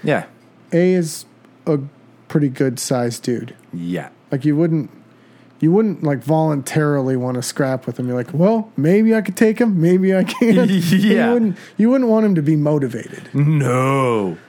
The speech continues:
Speaker 1: He would murder you.
Speaker 2: Yeah, so why
Speaker 1: He's
Speaker 2: would
Speaker 1: shorter. He's shorter than both of us. But yet, at the same time, would you wanna pick a scrap with that guy?
Speaker 2: Well, you know, at, at, uh,
Speaker 1: I mean, at our age, but granted.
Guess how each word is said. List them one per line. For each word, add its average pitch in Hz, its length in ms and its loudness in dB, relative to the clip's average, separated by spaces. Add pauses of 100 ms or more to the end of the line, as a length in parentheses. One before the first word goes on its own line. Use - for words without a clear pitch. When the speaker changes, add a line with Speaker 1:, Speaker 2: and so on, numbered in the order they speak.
(220)
Speaker 1:
He 151 140 0
would 139 140 0
murder 120 400 0
you. 82 320 -4 (280)
Speaker 2:
Yeah, 190 240 0
so 165 240 0
why 185 500 -2
Speaker 1:
He's 185 160 2
Speaker 2:
would 180 80 2
Speaker 1:
shorter. 180 300 2
He's 127 220 -2
shorter 185 380 0
than 101 200 -2
both 98 180 0
of 90 140 -4
us. 78 240 -8 (400)
But 135 100 2
yet, 143 320 0
at 123 140 -4
the 113 40 -8
same 139 300 -2
time, 120 500 0
would 107 220 -2
you 104 100 0
wanna 123 180 0
pick 151 200 -2
a - 40 -6
scrap 160 440 -6
with 170 80 0
that 170 160 0
guy? 185 260 -2 (280)
Speaker 2:
Well, 156 240 -2
you 156 100 0
know, 139 140 -2
at, 127 260 -4 (260)
at, 139 320 -4
uh, 127 380 -2 (380)
Speaker 1:
I - 80 0
mean, 175 100 2
at 165 140 2
our 143 160 0
age, 92 360 -4
but 120 360 -2
granted. 95 520 -2